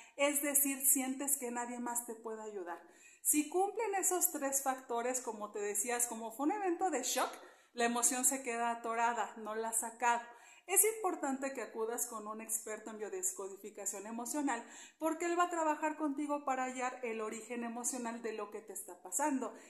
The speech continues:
Y esta técnica no invade ningún otro tipo de tratamiento como los médicos, por eso es una técnico-terapia de acompañamiento. Al nosotros trabajar con el origen emocional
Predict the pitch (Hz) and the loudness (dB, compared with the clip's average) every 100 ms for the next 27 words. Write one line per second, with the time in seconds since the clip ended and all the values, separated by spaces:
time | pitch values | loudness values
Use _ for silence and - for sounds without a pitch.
0 | - 339 381 403 - - - - 277 294 | -4 4 4 4 -6 -18 -10 4 8 8
1 | - 320 320 262 254 240 233 247 285 - | 6 4 2 0 0 -4 2 4 4 0
2 | 226 240 247 269 277 262 240 233 240 233 | -2 2 2 4 4 4 4 4 0 0
3 | 226 247 294 311 302 277 269 - 254 254 | -2 2 4 2 0 -4 -4 -4 -2 0
4 | 254 220 208 202 202 202 226 214 220 233 | -2 -4 -4 -6 -6 -6 -6 -6 -6 -4
5 | 233 247 285 277 202 - 208 214 208 262 | -4 -2 -2 -2 -4 -2 -2 0 0 -2
6 | 240 233 233 240 233 233 214 214 202 208 | -2 -4 -4 -6 -6 -6 -6 -4 -4 -4
7 | 208 202 190 185 202 226 294 415 359 311 | -6 -6 -8 -8 -6 -2 0 0 -4 -6
8 | - - - - - 294 294 311 311 349 | -8 -20 -20 -2 6 6 8 8 8 6
9 | 403 440 415 339 269 262 254 285 262 226 | 2 2 4 4 4 2 0 0 0 -2
10 | 220 214 226 226 226 233 269 240 247 | -6 -8 -8 -6 -2 -2 0 -2 -2